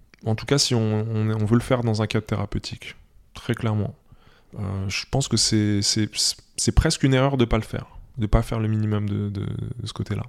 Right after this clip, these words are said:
Euh, mais en tout cas, il y a quand même des choses qui se passent à un niveau inconscient, ça c'est sûr. Je, j'ai dit, j'ai dit qu'on entrait en profondeur, en fait on entre dans les rouages, les symboles fonctionnent.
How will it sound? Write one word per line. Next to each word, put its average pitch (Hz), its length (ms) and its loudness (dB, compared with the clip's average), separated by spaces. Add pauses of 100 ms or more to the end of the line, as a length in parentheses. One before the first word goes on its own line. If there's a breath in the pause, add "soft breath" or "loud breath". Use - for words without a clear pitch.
(1000 loud breath)
Euh, 104 280 4
mais 113 100 8
en 135 80 8
tout - 80 8
cas, - 120 6
il - 20 10
y 170 40 10
a 139 40 10
quand 147 120 10
même 151 120 12
des 131 80 12
choses 147 220 8
qui - 100 0
se - 80 2
passent - 240 6
à - 20 6
un 107 80 6
niveau 107 180 6
inconscient, 101 440 -2
ça - 160 2
c'est 113 160 4
sûr. - 340 0
Je, 104 160 -4
j'ai 113 260 2
dit, 127 320 6
j'ai 120 120 6
dit 135 100 2
qu'on 127 160 0
entrait 113 220 0
en 113 80 4
profondeur, 127 500 6
en 117 60 0
fait 135 200 2
on 117 100 2
entre 117 200 4
dans 113 140 6
les 113 80 8
rouages, 117 480 8
les 117 100 2
symboles 131 500 6 (220)
fonctionnent. 120 580 4